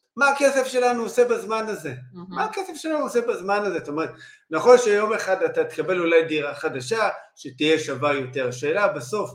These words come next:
Speaker 1: ב-, ב-, בשורת רווח,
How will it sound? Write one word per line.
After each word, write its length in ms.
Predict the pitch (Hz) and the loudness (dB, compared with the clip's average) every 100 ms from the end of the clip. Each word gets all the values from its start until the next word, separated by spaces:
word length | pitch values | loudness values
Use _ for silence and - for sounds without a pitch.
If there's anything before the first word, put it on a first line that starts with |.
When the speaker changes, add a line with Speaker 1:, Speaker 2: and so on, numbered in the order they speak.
| - _ _ _ _ | -18 _ _ _ _
Speaker 1:
ב-, 80 | 117 | -14
ב-, 760 | 107 104 - 110 107 101 98 _ _ _ _ _ _ | -12 -12 -16 -16 -14 -16 -16 _ _ _ _ _ _
בשורת 460 | 123 131 165 156 151 | -14 -4 -2 -2 2
רווח, 360 | 185 147 131 | 2 2 -6